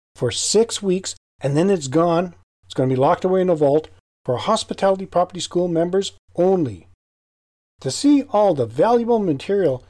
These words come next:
you would have access to as a member of the Hospitality Property School Group, check out the short video in this episode post show notes. In the next episode, I will talk about more ways to build an email list in twenty twenty-one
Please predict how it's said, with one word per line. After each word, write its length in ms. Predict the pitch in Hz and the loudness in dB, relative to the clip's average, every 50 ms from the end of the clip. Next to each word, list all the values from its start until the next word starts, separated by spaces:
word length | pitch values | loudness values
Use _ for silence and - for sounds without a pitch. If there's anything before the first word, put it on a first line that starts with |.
| - - - | -20 -14 -4
you 200 | 151 202 294 320 | 0 2 4 4
would 140 | 320 277 190 | 4 4 2
have 180 | 180 208 180 | 0 -2 -2
access 400 | 170 165 170 160 - - 123 117 - | -2 -2 -2 -2 -4 -6 -6 -6 -6
to 180 | 131 127 127 - - - - - - | -8 -8 -8 -10 -16 -20 -20 -20 -12
as 420 | - 214 240 254 262 254 233 170 147 | -6 -4 -2 0 0 0 0 0 -2
a 60 | 147 | -2
member 260 | 127 131 127 123 123 120 | -2 0 -2 -2 -4 -6
of 80 | 113 | -6
the 120 | - 127 117 | -8 -6 -4
Hospitality 520 | 143 143 - - - - 156 135 120 120 | -4 -4 -6 -8 -10 -8 -8 -6 -6 -6
Property 320 | 110 - 131 127 - 127 | -6 -6 -6 -6 -6 -10
School 260 | 110 - - 131 127 120 | -12 -8 -6 -6 -6 -4
Group, 280 | 120 143 190 - - _ _ _ _ _ _ _ _ _ _ _ _ - | -4 -4 -4 -4 -8 _ _ _ _ _ _ _ _ _ _ _ _ -4
check 260 | - 381 381 - - | -2 0 0 2 2
out 160 | 277 226 - | 0 0 0
the 80 | - 139 | -2 -6
short 340 | - - - 180 190 160 | -6 -2 0 0 0 0
video 500 | 127 143 151 139 123 117 117 127 147 - - - | 0 0 0 0 0 -2 -4 -4 -4 -6 -8 -4
in 200 | 190 160 156 156 | 0 2 2 4
this 280 | 175 233 240 - - - - | 4 2 0 -2 -6 -4 -4
episode 520 | 180 180 - 190 - - 190 185 185 - | -4 -4 -4 -6 -4 -2 -2 -2 -2 -6
post 440 | - - 135 131 143 151 - - - - | -6 -2 0 0 0 -2 -6 -12 -16 -16
show 300 | - - - 196 160 131 | -10 -4 -2 0 0 0
notes. 500 | 113 98 87 - - - - - - - _ _ _ _ _ _ _ _ _ _ _ _ _ _ _ _ _ | -2 -4 -10 -14 -16 -14 -14 -14 -14 -18 _ _ _ _ _ _ _ _ _ _ _ _ _ _ _ _ _
In 120 | - 151 151 | 0 2 2
the 100 | 151 165 | 4 4
next 300 | 233 285 285 - - - | 4 2 2 0 0 0
episode, 500 | 185 165 - 131 - - 151 175 208 - _ _ _ _ _ _ _ _ _ _ _ _ - | 0 0 0 -4 -4 0 0 0 0 -4 _ _ _ _ _ _ _ _ _ _ _ _ -4
I 140 | - 214 262 | 0 2 2
will 140 | 262 254 233 | 2 0 -2
talk 260 | - - 185 180 170 | 0 0 0 0 0
about 280 | - 143 135 120 110 107 | 0 0 0 -2 -2 -4
more 420 | 113 120 139 160 202 240 247 247 | -6 -2 2 2 4 4 4 4
ways 500 | 208 202 220 233 220 180 113 101 92 - - | 4 4 4 4 4 2 -2 -4 -8 -14 -8
to 120 | - 147 | -6 -6
build 320 | 127 120 151 160 170 160 | -2 0 2 2 2 2
an 100 | 160 151 | 2 2
email 280 | 156 156 156 147 135 117 | 2 4 4 2 2 0
list 400 | 104 101 110 113 - - - - - | -2 -6 -8 -10 -10 -14 -14 -16 -6
in 260 | - 180 175 151 147 | -4 -2 0 0 -2
twenty 420 | 139 - - - 185 202 214 208 180 | -4 -6 -6 -2 -2 0 0 -2 -4
twenty-one 720 | - - 190 185 160 147 147 156 170 185 202 220 208 - | -4 -4 -2 0 2 2 2 2 2 2 0 -2 -4 -6